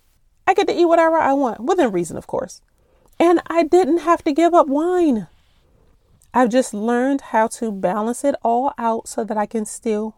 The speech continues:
get results from my work. And that's why I always recommend my friend Jennifer's masterclass, because her program works. The masterclass that Jennifer offers is called Maximize Fat Loss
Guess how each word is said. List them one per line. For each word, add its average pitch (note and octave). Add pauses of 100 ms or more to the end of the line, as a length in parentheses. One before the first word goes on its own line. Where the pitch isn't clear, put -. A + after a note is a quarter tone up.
get A3
results G3+
from A#3
my B3
work. D4 (1080)
And A#3
that's G#4
why C#4+
I A3+
always B3+
recommend G#3+
my F#3+
friend G#3+
Jennifer's G#3 (200)
masterclass, G#3+ (760)
because B3 (500)
her -
program B3+
works. - (880)
The -
masterclass C4
that A3
Jennifer A3
offers G3
is F3+
called -
Maximize B3+
Fat G#3
Loss F#3+